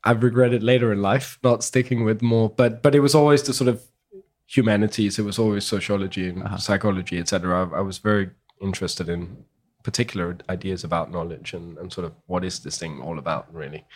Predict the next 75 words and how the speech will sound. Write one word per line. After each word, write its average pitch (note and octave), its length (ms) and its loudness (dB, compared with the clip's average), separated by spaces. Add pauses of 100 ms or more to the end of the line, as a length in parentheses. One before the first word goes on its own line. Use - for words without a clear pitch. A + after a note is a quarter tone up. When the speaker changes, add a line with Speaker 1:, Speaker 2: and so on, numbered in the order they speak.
(120)
Speaker 2:
That's G#2+ 220 -4
interesting. G#2+ 340 -2
Speaker 1:
Um, F#2 340 0
so G2+ 140 -2
I G2 60 2
think A2 180 0
I G2 40 -2
Speaker 2:
In G2+ 40 -4
Speaker 1:
sort - 60 -8
of - 20 -6 (120)
Speaker 2:
terms G#2 100 6
of - 20 -4
Speaker 1:
started F#2+ 200 -4
Speaker 2:
relation G2 320 0
to - 80 -12
where G2 120 0
you G2 180 0
are F#2+ 120 0
today. G#2 300 -6 (420)
Speaker 1:
Try B2+ 180 6
to B2+ 140 -4
find D3+ 200 2
some C3 140 0
answers, B2+ 500 2
right? C#3+ 320 4
Speaker 2:
Yeah, A#2+ 220 6
I G3+ 80 10
know, - 260 8
yeah. D3 260 0
Speaker 1:
<laughs> - 80 -20
Why D3+ 200 10
is, D#3+ 140 6
why D3 180 8
is E3 120 4
it C#3 60 4
all D3+ 140 6
like D3 160 6
this, C#3 280 2
and A#2+ 100 2
why B2 160 6
am B2+ 80 6
I B2+ 100 6
like G#2 240 0
that? G2+ 260 -2 (120)
Um, A#2 540 6
so, A#2+ 220 4
so - 160 4
I B2+ 60 6
think C#3 220 2
that C3+ 160 6
was C3 120 2
certainly C3+ 280 4
always A#2 480 2 (180)
naturally A2+ 480 2
where F#2+ 180 0
I F#2 120 0
gravitated F2 560 -4
towards. F2 340 -4
And G#2+ 80 6
Speaker 2:
Mm. G#2+ 40 6
Speaker 1:
then A2 180 4
my, A2 340 4
my G#2+ 160 0
grandfather G#2+ 580 2
was, F#2 380 -6
was F#2 180 -6
an F#2+ 100 -2
entrepreneur F#2 420 -2
and F#2 100 -2
started F#2 300 -2
a - 20 -4
business. F#2 400 -6
And F#2+ 80 0
I G2 60 0
think G2 320 -2